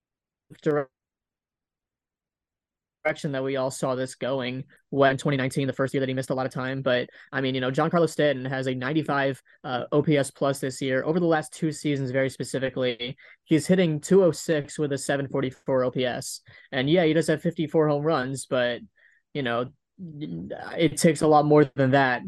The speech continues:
to be a complete hitter in twenty twenty-three. Um, do I think it'll happen? No, because it's,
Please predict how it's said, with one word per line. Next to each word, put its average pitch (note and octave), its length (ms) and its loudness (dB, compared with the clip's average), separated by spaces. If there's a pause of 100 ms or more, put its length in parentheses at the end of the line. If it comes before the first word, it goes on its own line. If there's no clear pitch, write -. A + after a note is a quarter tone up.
to D#3 100 -2
be C#3 100 2
a C3 60 2
complete C3 400 0
hitter B2+ 320 2
in B2+ 100 -4
twenty B2+ 300 -6
twenty-three. B2+ 720 -4 (360)
Um, A#2+ 520 -2 (600)
do D#3+ 160 4
I D#3 60 4
think G3 180 0
it'll G#3 160 4
happen? F3+ 360 0
No, C3+ 420 -2
because C#3 380 -2
it's, - 320 -10